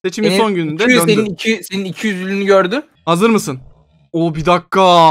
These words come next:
Speaker 2: Bir şey diyeyim mi? Bence yine kaybedecek ya.
Speaker 1: Oğlum bu baltalı sağlam vuruyor diye hatırlıyorum.
Speaker 2: Ama canı az, ama canı az. Vur oğlum, bu vura-, ka-, bu, a, elindekini kaldır. Allah.
Speaker 1: O ne lan?
Speaker 2: Oğlum bu elindekini kaldırana kadar beş yüz defa vuruyor ki zaten diğeri ya.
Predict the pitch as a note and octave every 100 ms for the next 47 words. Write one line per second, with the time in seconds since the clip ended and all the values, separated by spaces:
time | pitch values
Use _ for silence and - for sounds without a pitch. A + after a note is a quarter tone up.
0 | D3 C3 - _ - G#3 E3 B2+ B2+ D#3+
1 | D#3 D#3+ D3+ B2 A#2+ A#2 A#2+ - G#2 G2+
2 | B2+ F3 G#3 G#3+ F3+ E3+ F#3 F3+ G#3 A#3
3 | G3+ F3 G3 G#3+ A3+ G3+ F#3+ E3+ D#3 E3+
4 | D#3 E3+ G3 E3+ C#3+ C3 C3+ C#3+ D#3+ B2
5 | C3+ D#3 C#3+ C3 C#3+ D3 D3 D3+ _ -
6 | C3+ _ - - - F#3+ G#3+ D3+ D#3 F3+
7 | G3+ A3 A#3+ A#3+ G3 G3+ F3+ G#3+ A3+ A3+
8 | A#3 E3+ D#3+ A3 C#4+ D#4+ D#4 F4 - -
9 | - _ - - _ - A3+ A3 A#3+ A#3
10 | B3 B3+ A#3+ A3 G#3+ A3+ B3+ A#3+ G#3 G3
11 | B3 - A3 A3 G#3 A3+ G3 F3 D#3+ D3+
12 | C#3+ B2+ B2 A#2+